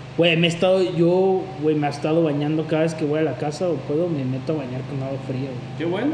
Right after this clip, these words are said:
Speaker 2: güey, me da gusto porque, la, la neta, hay podcasts que hemos filmado y yo digo, "Enrique, oye, ¿qué te pasa?". Ok, como ya lo habíamos comentado, este va a ser el primer podcast, como es el doceavo, yo dije,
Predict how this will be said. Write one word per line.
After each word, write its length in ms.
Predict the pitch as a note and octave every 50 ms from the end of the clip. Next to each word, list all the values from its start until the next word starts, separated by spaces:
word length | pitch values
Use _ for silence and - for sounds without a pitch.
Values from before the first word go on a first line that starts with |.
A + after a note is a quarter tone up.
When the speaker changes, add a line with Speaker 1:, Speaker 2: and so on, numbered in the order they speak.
| C#4+
Speaker 2:
güey, 140 | B3+ A3 F3+
me 100 | D3 C3+
da 100 | C3+ C3+
gusto 360 | D#3 F3 G3+ A3+ A3+ - G#3+
porque, 280 | G3+ E3 C#3 A#2 - A#2+
la, 140 | A2 G#2+ G#2+
la 340 | G#2+ G#2+ G#2+ G#2 G#2 G2 G2 G2+
neta, 300 | A#2+ B2 B2+ D#3+ C3 C3+
hay 120 | C#3 C#3+ C3+ - D3
podcasts 320 | D3 D3 - G#3 E3 -
que 80 | - C#3+
hemos 180 | D#3 F3+ E3+
filmado 460 | - E3 C#3+ A#2+ C3 E3+ D#3+ E3+ F3
y 40 | E3 D3+
yo 60 | C#3
digo, 200 | C3 C3+ B2 C3
"Enrique, 960 | B2+ A#2 - A#2+ A#2+ A#2 A#2 - - B3 G3 F#3+ G#3+ D#4+ D4+ - - - D#4 - - - - - - - A2+ A#2
oye, 260 | B2 C3+ C#3+ F3 E3+
¿qué 120 | F3 E3 D3
te 120 | D#3 E3
pasa?". 680 | - - D3 C#3+ D#3+ F#3 F3+ - A3 G#3 G3+ F3+ C#3 - - - - - - - -
Ok, 220 | - E3+ F#3 - A#3 G#3 D#3+ B2 - - - - - - - - - -
como 160 | D#3 D#3 D3
ya 140 | D3 D#3 E3+
lo 80 | G3
habíamos 300 | G3 G3 F#3+ G3 G#3+ G#3 -
comentado, 640 | G#3+ F#3 F3+ F3 E3+ - G3 G3 G3+ A3 A#3+ C4 B3+ - - - - - -
este 340 | C#3+ E3+ F#3+ F#3 - G#3+ G#3
va 120 | G3 G3
a 40 | G3
ser 140 | G3+ G#3+ G#3
el 80 | G#3
primer 540 | - - D#3+ C#3+ C#3 C#3+ D#3+ G3 G3+ - -
podcast, 460 | E3+ G3+ G#3 - - F#3 D#3 - -
como 200 | - C#3+ C3+ C#3+
es 80 | D#3 D3+
el 100 | F#3+ F3+
doceavo, 560 | E3 D3+ - - F3 E3+ F#3 G3 G#3+ A3+ - - - - - - - - - - -
yo 80 | B2 C3+
dije, 220 | D3 D3 D3 C3